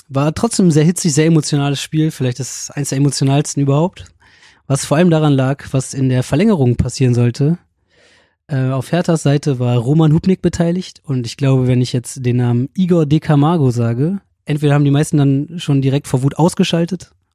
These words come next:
oder sie wissen je wenigstens, was passiert ist. Ähm, Elfmeter geschunden, rot für Hubnik.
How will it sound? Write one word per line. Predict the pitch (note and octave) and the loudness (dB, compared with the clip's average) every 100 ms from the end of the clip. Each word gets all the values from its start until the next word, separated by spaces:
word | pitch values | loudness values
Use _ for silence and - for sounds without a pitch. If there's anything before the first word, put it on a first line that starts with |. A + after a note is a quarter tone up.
| - | -4
oder | D3 D3 | -2 0
sie | C3+ | 0
wissen | C#3+ C3+ | -2 0
je | C3 | 2
wenigstens, | C3+ C#3+ D3 - | 2 2 0 -2
was | C3 | -2
passiert | C3 - C#3 | -2 -2 -2
ist. | C3+ - _ - - - - - _ _ | -2 -6 _ -20 -20 -20 -20 -20 _ _
Ähm, | C#3+ B2+ B2 A#2+ A#2 B2 | -6 -2 -2 0 0 0
Elfmeter | E3+ E3+ E3+ D#3 | 0 2 2 2
geschunden, | C#3+ D3 C#3+ C#3 | 2 2 4 4
rot | C3+ B2+ C3 | 4 2 0
für | C3 B2 B2 | 0 0 0
Hubnik. | B2 A#2+ A#2+ A#2 | 0 0 -2 -2